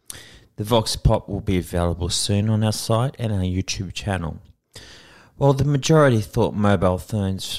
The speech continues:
could be critical learning tools in the classroom, most also conceded that learning needed to be more standardised in terms of social media interaction and online bullying.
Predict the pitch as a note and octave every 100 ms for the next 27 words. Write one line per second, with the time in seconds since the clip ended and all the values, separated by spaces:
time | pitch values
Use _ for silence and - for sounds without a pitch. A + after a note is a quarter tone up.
0 | G#2+ - - A2 A#2 - - A2 - F#2+
1 | F#2 A2+ C3+ F#2+ - _ - G2 E2+ E2
2 | E2+ D#2+ - E2+ E2 - E2+ F2 A2+ C3
3 | _ - - _ _ _ _ C3+ F3 G#3+
4 | - D#3+ D3+ - C3 - B2 A2+ - A#2
5 | G2+ G#2 F2 - A2 A#2 B2 A#2+ G#2+ G#2+
6 | A2 - - G#2 G#2 G2+ F#2+ - - -
7 | G#2+ G#2 G#2+ F#2+ F2 E2+ E2 - F#2 F2
8 | G2 F#2 F2+ F2+ F2 - A2 G2 - F#2
9 | F#2 G2 F2 F2+ F2 F2 - F2+ F2 -
10 | - F2+ F#2 - F2+ - F2+ D#2+ D2+ D#2+
11 | G2 G2+ D#2+ C2